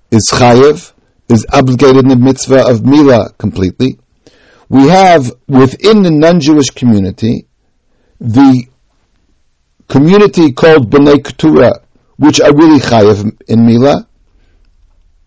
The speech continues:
And therefore, it would seem obvious that we should try to help them do the bris. We also have any non-Jew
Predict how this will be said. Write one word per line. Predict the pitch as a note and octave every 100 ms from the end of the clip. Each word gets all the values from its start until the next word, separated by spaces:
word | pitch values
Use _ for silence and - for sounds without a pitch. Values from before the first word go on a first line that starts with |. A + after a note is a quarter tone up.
| _ _ _ _ _ _ _ _
And | - D3+
therefore, | C#3 F#3+ F#3+ D3 C#3+ A#2+ A#2+ _ -
it |
would | C3 B2+
seem | - C#3+ -
obvious | F3 G#3+ G3 C3+ F2 - - - _ _ _ _ _ _ _ _ _ _ _ _ _ _ -
that | A2+ C#3+
we | D3+
should | - C#3+
try | - E3 D#3+
to | D3+ B2
help | C3 E3+
them | - D3+ B2+ G#2+ - _ _
do | - B2 D3+ G3
the | C#3+
bris. | F2+ G2 D#3+ F3 - - _ _ _ _ _ _ _ _ _ _ _ _ _
We | - C3+
also | E3 G#3 - G3+
have | F#3
any | F#3+ B3+ D#4 A3+
non-Jew | - C#3 C3 B2+ - -